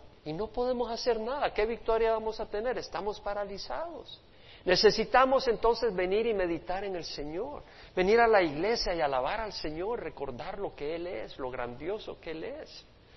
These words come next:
Y en tu propia casa poner alguna música de alabanza que sea constructiva, que te levante el corazón a pensar lo, la grandeza de Dios.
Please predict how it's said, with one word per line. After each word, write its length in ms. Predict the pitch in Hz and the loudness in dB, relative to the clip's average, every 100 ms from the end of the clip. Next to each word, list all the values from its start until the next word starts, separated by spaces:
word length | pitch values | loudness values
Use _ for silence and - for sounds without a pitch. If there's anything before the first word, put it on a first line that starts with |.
| - - - | -20 -20 -4
Y 140 | 170 180 | 4 6
en 100 | 180 | 6
tu 160 | 185 | 4
propia 400 | 190 208 208 208 | 6 6 6 2
casa 580 | - 190 220 240 - 175 - - | 2 -4 -4 -4 0 -2 -2 -6
poner 220 | - 160 180 | 4 6 6
alguna 340 | 185 175 160 | 6 4 2
música 440 | 160 165 190 165 | 2 0 -2 2
de 80 | 147 | 4
alabanza 720 | 135 120 110 170 208 180 156 127 | 4 2 0 -2 -4 -2 -2 -2
que 160 | - | -6
sea 240 | 127 143 151 | -2 0 0
constructiva, 840 | 151 - 127 113 131 160 196 151 | -2 -4 -10 -10 -8 -4 -2 -2
que 120 | 135 | -4
te 200 | 123 117 - - - | -8 -8 -10 -14 -8
levante 540 | 123 113 139 202 196 | -2 0 2 2 2
el 100 | 151 | -2
corazón 540 | 131 131 120 - 156 160 | 0 0 0 0 -2 -2
a 100 | 143 | -2
pensar 580 | 135 113 - 147 190 208 | -4 -4 -6 -6 -4 -2
lo, 180 | 151 123 | 0 0
la 240 | 110 113 | 2 2
grandeza 560 | 110 107 110 170 - 147 | 2 -2 0 -2 0 -4
de 180 | 123 | -4
Dios. 580 | 113 131 - - - - | -6 -4 -4 -6 -10 -14